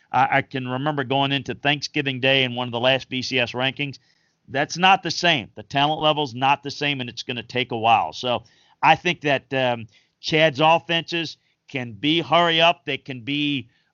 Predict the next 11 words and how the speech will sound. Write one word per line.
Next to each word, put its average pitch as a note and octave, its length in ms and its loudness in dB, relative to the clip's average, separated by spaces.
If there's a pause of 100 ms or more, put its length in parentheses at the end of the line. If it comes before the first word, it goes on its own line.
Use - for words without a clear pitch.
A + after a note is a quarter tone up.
uh, C3+ 320 2
aggressive. F3 880 -2
They C#3 140 0
can C3 200 -6
attack D#3+ 520 2
you, F#3+ 120 -4
give D3 360 -4
you D3+ 180 0
a B2+ 60 0
different D#3 520 -4
look. F3 360 0